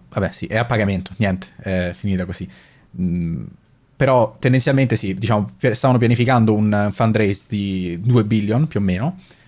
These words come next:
con share, eh, qua dicono common, se non sbaglio anche preferred shares erano pianificate, e avevano detto che avrebbero fatto riallocazione dei propri asset, proprio per anche rimediare un po' a questa, a questa situazione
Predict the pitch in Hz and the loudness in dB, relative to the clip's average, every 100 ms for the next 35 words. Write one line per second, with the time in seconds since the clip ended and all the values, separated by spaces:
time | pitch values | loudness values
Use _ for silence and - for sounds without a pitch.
0 | _ - 107 101 101 101 - 104 101 104 | _ -4 0 2 0 -2 0 0 0 0
1 | 98 92 92 90 92 - 113 107 101 104 | 2 0 0 -4 -4 -2 0 0 -2 2
2 | 113 113 104 92 117 117 170 113 120 - | 2 4 0 0 0 2 2 4 2 2
3 | 110 104 - _ - - 104 - 98 90 | 0 0 -10 _ -6 -2 -2 -4 -6 -6
4 | - 95 92 90 87 85 95 92 95 90 | -4 -6 -4 -4 -6 -6 -4 -4 -4 -8
5 | 76 170 185 - _ _ _ _ _ - | -2 -2 -2 -14 _ _ _ _ _ -12
6 | 98 85 85 92 92 - - - 117 127 | -10 -8 -8 -10 -12 -16 -14 -4 0 2
7 | 123 120 131 113 110 107 107 104 - 104 | 4 2 2 0 0 0 0 -2 -2 0
8 | 104 107 101 - 104 101 101 147 160 143 | 0 0 -4 -2 -2 -2 0 2 2 2
9 | - 117 - - 139 127 117 117 110 107 | -2 -6 -8 -2 2 2 2 2 2 0
10 | - 123 120 107 110 135 123 101 101 95 | 2 0 2 2 2 2 2 0 -2 -4
11 | 101 - - 95 92 87 101 98 - - | -4 -8 -6 -4 -4 -8 -8 -8 -8 -6
12 | 101 - 98 95 180 | -8 -6 -4 0 0